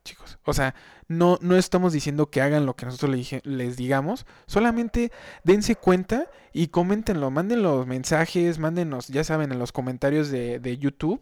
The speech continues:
o algún mensaje al Instagram. ¿Cuándo ustedes han tenido ese tipo de... que nos comenten, ¿no? ¿Qué tipo de, de veces ellos han tenido de que se les acerca algo y es así como de, "Ay, es que estoy haciendo esto porque mi papá quiere que sea abogado y yo siga con el trabajo de,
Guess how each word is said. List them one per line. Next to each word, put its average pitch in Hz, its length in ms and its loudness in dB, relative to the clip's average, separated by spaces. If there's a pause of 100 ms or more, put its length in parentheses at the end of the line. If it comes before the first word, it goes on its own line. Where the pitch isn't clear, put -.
o 135 180 0
algún 131 240 0
mensaje 143 520 -2
al 123 200 -4
Instagram. 151 520 -2 (500)
¿Cuándo 262 200 2
ustedes 240 280 0
han 226 120 0
tenido 208 240 2
ese 202 140 2
tipo 190 340 2
de... 127 380 2 (240)
que - 80 -2
nos 151 160 -2
comenten, 180 420 2
¿no? 165 200 0
¿Qué 240 100 -2
tipo 247 300 2
de, 160 220 6
de 147 120 6
veces 165 320 2
ellos 190 240 4
han 180 140 0
tenido 175 520 0 (500)
de 139 220 -2
que 139 240 -6
se 143 120 -2
les 143 200 -2
acerca 170 420 -2
algo 196 300 -2
y 151 160 -2
es 135 80 -4
así 151 180 -6
como 139 240 -8
de, 123 120 -4
"Ay, 135 260 -4
es 135 80 -4
que - 80 -4
estoy 151 160 -2
haciendo 147 240 -4
esto 147 180 -6
porque 131 280 -6
mi 127 120 -10
papá - 400 -2
quiere 185 260 -2
que 143 140 -8
sea 143 140 -4
abogado 147 560 2
y 139 100 0
yo 143 180 2
siga 147 300 2
con 135 180 -8
el 117 120 -14
trabajo 131 420 -6
de, 127 220 -6